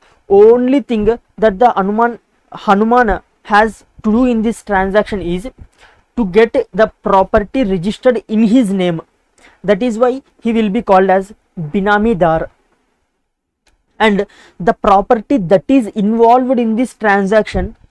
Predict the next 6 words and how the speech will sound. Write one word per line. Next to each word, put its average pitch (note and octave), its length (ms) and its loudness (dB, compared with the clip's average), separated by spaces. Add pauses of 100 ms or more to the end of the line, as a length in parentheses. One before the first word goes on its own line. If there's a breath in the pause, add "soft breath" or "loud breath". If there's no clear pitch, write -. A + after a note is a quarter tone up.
(140)
will G3 220 -2
be A#3+ 160 -2
called F#3+ 280 2
as F#3+ 300 0 (480)
Benami G#3+ 560 -2 (160)
property, F#3 680 -2